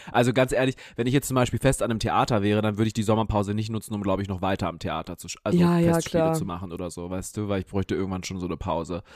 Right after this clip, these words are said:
Speaker 1: Aber das finde ich krass, fünf bis sechs Jahre. Boah, das ist schon eine lange Zeit. Aber das für, wird ihm dann wahrsch-, ihm wahrscheinlich nicht schw-, äh, leicht fallen, oder? Da dann zu sagen, "Ciao".
Speaker 2: Ja, kann gut sein.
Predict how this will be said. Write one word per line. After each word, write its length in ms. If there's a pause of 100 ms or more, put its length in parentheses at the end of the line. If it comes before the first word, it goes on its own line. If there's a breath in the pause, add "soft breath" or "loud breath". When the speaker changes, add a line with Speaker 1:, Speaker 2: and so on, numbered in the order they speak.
(200 loud breath)
Speaker 1:
Aber 80
das 120
finde 120
ich 100
krass, 300
fünf 240
bis 180
sechs 240
Jahre. 460 (800 soft breath)
Boah, 460
das 120
ist 120
schon 140
eine 80
lange 260
Zeit. 460 (300)
Aber 180
das 140
für, 240
wird 140
ihm 60
dann 80
wahrsch-, 200 (160)
ihm 180
wahrscheinlich 360
nicht 160
schw-, 200
äh, 280
leicht 380
fallen, 260
oder? 160
Da 120
dann 240 (200)
zu 120
sagen, 340 (160)
"Ciao". 360 (360 soft breath)
Speaker 2:
Ja, 360
kann 260
gut 200
sein. 500